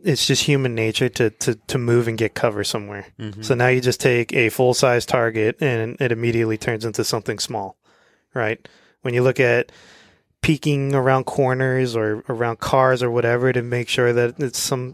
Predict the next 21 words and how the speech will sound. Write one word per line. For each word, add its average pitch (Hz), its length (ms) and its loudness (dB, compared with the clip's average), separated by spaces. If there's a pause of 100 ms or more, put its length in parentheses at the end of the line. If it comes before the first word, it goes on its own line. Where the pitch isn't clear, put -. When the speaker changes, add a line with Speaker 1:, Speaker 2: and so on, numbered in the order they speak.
Speaker 1:
safe - 720 0
or, 110 420 0
or 120 260 0
what's 117 280 0
going 127 340 0
on 117 260 0
and 117 120 -4
all 117 100 -2
that 113 160 0
other 117 200 0
stuff, 135 460 0 (360)
this 131 140 2
is 127 120 2
where 127 160 4
the 120 80 0
magnified 113 500 0
optics 107 380 -2
really 107 200 -2
come 110 240 -8
into 110 140 -4
play. 113 440 -2